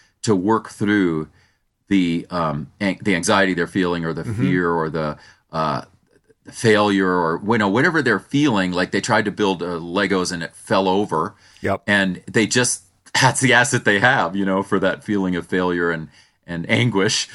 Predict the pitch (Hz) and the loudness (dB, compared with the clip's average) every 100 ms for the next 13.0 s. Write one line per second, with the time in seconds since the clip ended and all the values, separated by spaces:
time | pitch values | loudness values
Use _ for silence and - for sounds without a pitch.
0 | - 113 98 101 95 - 98 98 90 90 | -4 0 2 2 0 -4 -2 0 0 -2
1 | 90 90 87 92 82 82 90 90 90 98 | -2 -2 0 0 -2 -2 -2 -2 -2 0
2 | 92 92 90 - 87 92 82 - - 98 | -2 -2 -4 -4 -6 -6 -10 -12 -8 -2
3 | 110 117 113 101 - 101 101 175 104 98 | -2 0 -2 -2 -4 -2 2 2 2 0
4 | 107 - 110 90 - 104 - - 117 131 | 0 0 0 -2 -6 -6 -4 0 2 2
5 | 135 107 - 104 98 98 87 - - 156 | 0 -4 -2 -2 -2 -2 -4 -6 -2 0
6 | 82 71 - - _ - 110 107 - _ | 0 -4 -16 -20 _ 0 2 4 0 _
7 | - 117 110 120 160 120 110 170 131 87 | -2 0 0 0 0 0 2 2 2 0
8 | 92 85 95 85 - - 127 143 143 135 | -2 -2 -2 -4 -4 0 2 2 0 -2
9 | 110 95 - 101 92 90 87 82 _ _ | -2 -4 -2 0 0 -2 -6 -10 _ _
10 | _ 92 87 85 80 90 90 - 120 117 | _ -6 -4 -2 0 0 -2 -2 0 0
11 | 92 - - 175 180 101 80 - 104 - | 0 -4 -2 -2 0 -2 -4 -4 -4 0
12 | 135 127 113 92 90 104 92 78 76 78 | 0 0 0 -2 0 0 0 -2 -2 -4